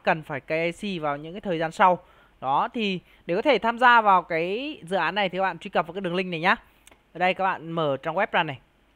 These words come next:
Đây chính là trang web của nó. Và các bạn có thể check thông tin của nó ở trên trang Twitter nhá. Trên Twitter của dự án sàn H Q này. Được follow bởi Elon, Elon Musk Coin.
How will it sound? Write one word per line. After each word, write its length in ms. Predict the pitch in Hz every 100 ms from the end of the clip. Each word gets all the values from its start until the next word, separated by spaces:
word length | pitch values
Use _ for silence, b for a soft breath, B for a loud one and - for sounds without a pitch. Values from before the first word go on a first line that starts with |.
| _ _ _ _ _ _ _
Đây 140 | 185 185
chính 120 | 180
là 80 | 165
trang 160 | 185
web 120 | 196
của 120 | 220 147
nó. 240 | 123 - - b b b
Và 360 | 165 190 190 190
các 120 | 269
bạn 160 | 269
có 80 | 202
thể 220 | 247 202
check 340 | 151 254 285 -
thông 160 | 262
tin 260 | 226 254 220
của 80 | 170
nó 280 | 143 156 240
ở 200 | 202 156 -
trên 240 | 202 208
trang 220 | 214 202 190 -
Twitter 500 | 294 - 247 226 190
nhá. 140 | 196 226 _ -
Trên 140 | 202
Twitter 460 | - 277 262 220 170
của 100 | 135
dự 100 | 156
án 800 | 120 139 156 208 240 247 240 254
sàn 400 | - 185 160 160
H 80 | - 208 -
Q 200 | 226 185
này. 120 | 151 b b b -
Được 140 | 196 -
follow 360 | 226 220 220
bởi 440 | 190 185 165 143 -
Elon, 460 | 220 220 202 175 160 - _ _ _ _ _
Elon 300 | - 220 185
Musk 180 | 185 285 _ -
Coin. 280 | 226 220